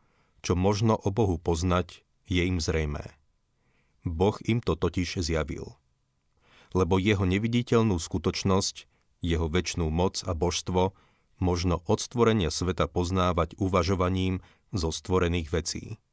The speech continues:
A tak nemajú ospravedlnenie." Je dôležité si uvedomiť, že Boh v tej dobe hovoril k ľuďom prostredníctvom stvorenia. V tom čase boli tak blízko k stvoreniu, že ateizmus neexistoval.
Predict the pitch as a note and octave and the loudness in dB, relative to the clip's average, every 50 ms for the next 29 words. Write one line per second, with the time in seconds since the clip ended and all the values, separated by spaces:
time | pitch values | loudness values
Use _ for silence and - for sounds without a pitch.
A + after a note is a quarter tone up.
0 | _ _ _ _ _ _ _ _ _ _ _ _ _ - F2+ E2 - E2+ D2 D#2 | _ _ _ _ _ _ _ _ _ _ _ _ _ -4 -4 -2 -2 -2 -2 0
1 | E2 F2 F#2 F#2 F2 F2 E2+ F2 E2+ E2+ - - - F2+ - - - - D#2+ D2+ | -2 0 0 2 0 2 0 0 -2 -2 -4 -4 -4 -4 -4 -4 -4 -4 -4 -2
2 | D#2 D2+ D2+ D2 C#2+ D2 D2+ D2+ - - - _ _ _ _ _ _ _ _ _ | -4 -4 -6 -6 -8 -8 -8 -10 -10 -14 -18 _ _ _ _ _ _ _ _ _
3 | _ _ _ _ _ _ _ _ _ _ _ _ _ _ _ - F#2+ F#2 E2+ F2+ | _ _ _ _ _ _ _ _ _ _ _ _ _ _ _ -2 0 0 2 2
4 | G2 G#2+ B2 C3 B2+ A#2+ A#2+ - - B2+ A#2+ - - - G2 F2+ G2+ F#2 F2+ F2+ | 2 2 2 2 2 2 2 2 2 0 2 2 0 0 0 2 2 2 2 2
5 | F2 G2+ G2 G2 - - - _ _ - E2+ F2+ E2 D#2+ E2 A2 B2 B2 - - | 2 2 0 -2 -4 -10 -20 _ _ -4 -2 -2 0 2 4 4 4 4 0 -4
6 | - - F2 E2 D#2+ F#2 F#2 F#2+ F2+ D#2+ G2 G2+ G2 G#2+ A2 A2 G#2+ F#2 F2 D2+ | -2 0 0 2 2 2 2 2 2 2 0 0 2 2 2 2 2 0 -2 -2
7 | E2 E2 F2+ F2 E2 F2+ F2 F2+ F#2 - - _ _ _ _ _ - F2+ F2+ F2 | -4 -4 -2 0 0 0 2 0 -2 -4 -6 _ _ _ _ _ -2 -2 -2 0
8 | - - G2 G2 G2 F#2+ F2+ - - - - F2+ F2 - - - F2+ E2 D#2+ D#2+ | 0 0 0 2 2 0 0 -2 -2 -2 -2 0 0 -2 -2 -2 -2 0 0 0
9 | D2+ D2 - - - - _ _ _ _ _ _ _ _ _ _ _ _ _ _ | -2 -4 -6 -10 -14 -16 _ _ _ _ _ _ _ _ _ _ _ _ _ _
10 | _ _ - - A#2 B2 C3+ - - G2 - - G#2 F2+ F#2+ F2+ F#2 F2+ - B2 | _ _ -2 2 2 4 4 2 0 0 0 0 0 0 2 2 0 2 2 2
11 | A#2+ G#2+ F#2+ E2 F2+ G#2 - - - G#2 D#2+ - - - F2+ F2 E2+ E2+ E2+ F2+ | 2 2 2 0 0 0 0 0 0 -2 -2 -2 -4 -2 0 2 2 2 2 2
12 | F2 F#2 F#2+ - _ _ _ _ _ _ _ - E2 E2+ E2 - F2+ F#2 - - | 2 2 0 -2 _ _ _ _ _ _ _ -4 -4 -4 -2 0 -2 -2 0 2
13 | F#2+ F#2+ F2+ E2+ F2+ F2+ D#2+ - E2+ E2 E2 D#2 D2 D2+ D2 - - - D2 D2+ | 2 2 0 0 -2 -4 -4 -2 -2 -2 -2 -2 -2 -4 -6 -6 -4 -6 -6 -6
14 | D2 - - | -8 -10 -12